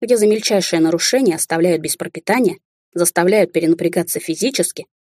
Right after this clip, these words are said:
да ещё и применяют нечестные приёмы. Метод кнута и пряника в действии. Мол, слушайтесь и подчиняйтесь, и будет вам вкусняшка.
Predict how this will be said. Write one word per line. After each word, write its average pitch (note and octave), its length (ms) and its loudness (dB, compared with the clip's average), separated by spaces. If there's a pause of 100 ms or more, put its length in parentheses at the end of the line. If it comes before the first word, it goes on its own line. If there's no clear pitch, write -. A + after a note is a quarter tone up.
(180)
да F3 100 2
ещё - 280 2
и - 20 6
применяют E3 560 0
нечестные E3 500 -2
приёмы. D#3+ 440 -2 (960)
Метод F#3+ 320 2
кнута F3+ 320 0
и G#3 60 2
пряника G#3+ 440 0
в - 60 -12
действии. - 560 -2 (400)
Мол, D#3 360 -2 (180)
слушайтесь A3+ 840 -2
и A#3 120 -2
подчиняйтесь, F3 840 0 (200)
и F#4+ 120 4
будет B3 300 -2
вам D#3+ 140 -4
вкусняшка. - 640 -4